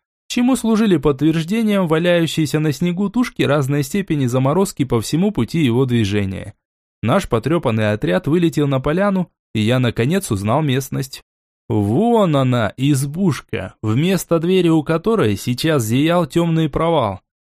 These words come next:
наполовину занесенный снегом. Оказавшись вдали от опасных деревьев, весь отряд с облегчением выдохнул – поскольку потрепало в разной степени всех.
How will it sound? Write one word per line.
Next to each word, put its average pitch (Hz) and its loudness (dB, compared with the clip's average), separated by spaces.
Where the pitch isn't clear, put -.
наполовину 127 2
занесенный 117 0
снегом. 104 -4
Оказавшись 147 0
вдали 165 0
от 147 0
опасных 104 0
деревьев, 151 0
весь 156 2
отряд 185 0
с - -2
облегчением 185 -2
выдохнул – 160 -2
поскольку 170 2
потрепало 170 0
в 101 0
разной 160 0
степени 196 -4
всех. 160 -4